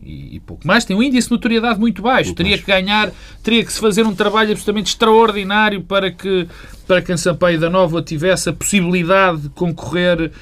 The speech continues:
Speaker 1: eh, a, às eleições. Bom, mas o que eu digo é que também há essas primárias. E essas primárias existem,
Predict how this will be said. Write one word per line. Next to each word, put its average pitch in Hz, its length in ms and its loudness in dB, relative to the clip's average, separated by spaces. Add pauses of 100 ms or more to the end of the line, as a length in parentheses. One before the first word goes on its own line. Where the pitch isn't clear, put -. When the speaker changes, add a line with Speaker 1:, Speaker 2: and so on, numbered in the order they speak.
(200)
Speaker 1:
eh, 151 440 0
a, 147 80 2
às 139 120 0
eleições. 117 520 -8
Bom, - 240 -6 (320)
mas 117 180 -6
o 117 80 -6
que 170 100 -2
eu 180 80 2
digo 262 180 0
é - 60 -2
que - 140 -12
também 117 260 -8
há 151 60 -2
essas 208 280 -2
primárias. 208 800 -6 (680)
E 208 160 4
essas 190 260 2
primárias 226 840 2
existem, 170 760 0